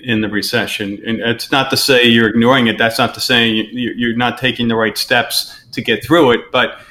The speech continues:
you're not gonna let that trash take up space in your head and, and drive your mood and your ability to conduct business the way you know how.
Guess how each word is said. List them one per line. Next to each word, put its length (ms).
you're 120
not 200
gonna 180
let 240
that 480
trash 600
take 300
up 300
space 420
in 140
your 140
head 260
and, 360
and 240
drive 380
your 140
mood 440
and 160
your 140
ability 440
to 80
conduct 420
business 340
the 100
way 160
you 120
know 200
how. 300